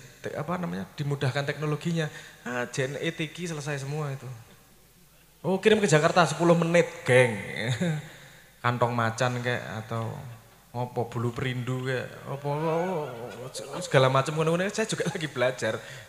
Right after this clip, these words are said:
Iki piye to sebenarnya metodologinya, teknologinya dan seterusnya. Nah, tetap harus dihitung resikonya. Apakah dengan kamu belajar santet, kamu kemudian beresiko jadi tukang santet, misalnya gitu.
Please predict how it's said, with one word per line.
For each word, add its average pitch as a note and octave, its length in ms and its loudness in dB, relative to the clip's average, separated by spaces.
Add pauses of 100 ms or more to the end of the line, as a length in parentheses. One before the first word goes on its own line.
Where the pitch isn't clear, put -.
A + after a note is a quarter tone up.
(140)
Iki D3 80 -8
piye A#2+ 240 -4
to A2+ 160 -4
sebenarnya G#2 520 -6
metodologinya, G#2 840 -8
teknologinya G#2 680 -10
dan F#2+ 200 -8
seterusnya. G2 400 -12 (560)
Nah, G#2+ 160 -2 (320)
tetap - 320 -2
harus A2+ 240 -2
dihitung B2+ 480 -2
resikonya. G2 640 -4 (880)
Apakah G2 320 -6
dengan F#2+ 320 -6
kamu G2 240 -8
belajar F#2+ 320 -6
santet, F#2+ 480 -6
kamu F#2+ 240 -8
kemudian F#2 480 -10 (1300)
beresiko G2 480 -6
jadi F#2+ 160 -8
tukang F#2 240 -8
santet, G2+ 400 -6 (240)
misalnya G2 400 -6
gitu. F#2+ 240 -10